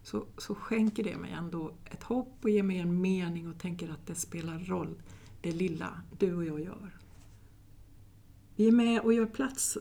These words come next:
för Gud i världen på samma sätt som Maria tar emot Jesus och gör plats för Gud att växa i världen. Kan man tänka så?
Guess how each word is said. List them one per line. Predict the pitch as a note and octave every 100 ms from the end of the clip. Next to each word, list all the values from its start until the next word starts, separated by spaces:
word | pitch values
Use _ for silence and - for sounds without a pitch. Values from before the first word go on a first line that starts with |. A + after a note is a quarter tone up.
| -
för | - G#3+
Gud | G#3+ G3+ G3+ G3+
i |
världen | G3+ G#3 C4+ - - D#3+ - - - - - - - - -
på |
samma | G3 F#3+ F3+
sätt | G3 -
som | F3+
Maria | E3+ E3+ F3+ D#3+ D#3+ E3 - - - -
tar | - E3
emot | E3 F3 - -
Jesus | E3 D#3+ - - - - - - - - - - - - - -
och | D#3
gör | E3 F3+ D#3 D3 -
plats | G#3 G#3 - - - - - - - - - -
för | -
Gud | F3+ F3 D#3+
att | D#3+
växa | F3 E3 - E3
i |
världen. | F3+ - - - - - - - - - - - - - - -
Kan | A3
man | G#3+
tänka | A3 G#3 G#3
så? | G3+